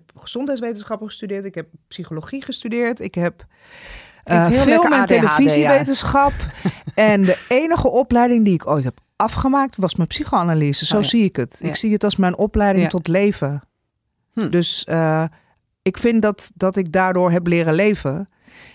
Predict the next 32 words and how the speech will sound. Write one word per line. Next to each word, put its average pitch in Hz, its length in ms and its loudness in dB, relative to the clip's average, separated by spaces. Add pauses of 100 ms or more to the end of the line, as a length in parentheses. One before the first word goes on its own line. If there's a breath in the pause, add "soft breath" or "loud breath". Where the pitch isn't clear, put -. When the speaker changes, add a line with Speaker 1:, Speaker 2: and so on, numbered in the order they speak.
Speaker 1:
En 220 140 0
daardoor 220 260 2
heb 208 120 -2
ik 190 100 -8
ook 233 140 -2
leren 196 260 0
vertrouwen. 208 800 0
Want 160 220 -2
ik 160 100 -2
had 156 320 -4
moeite 196 280 2
met 156 160 -2
vertrouwen. 143 580 -4
En, 165 320 -4
en 156 600 -2
liefde 175 300 -2
gaat 151 160 -4
helemaal 175 340 0
om 143 100 -4
vertrouwen, 180 460 -2
Speaker 2:
Mhm. 156 80 2
Speaker 1:
volgens 156 240 -2
mij. 139 420 -6
Speaker 2:
Mhm. 151 260 -4 (360 loud breath)
En 190 120 -4
had 220 160 -2
jij 240 120 -2
toen, 226 280 -2
eh, 190 340 0 (500)
Steven 190 360 -4
al 170 80 -4
ontmoet? 170 460 -6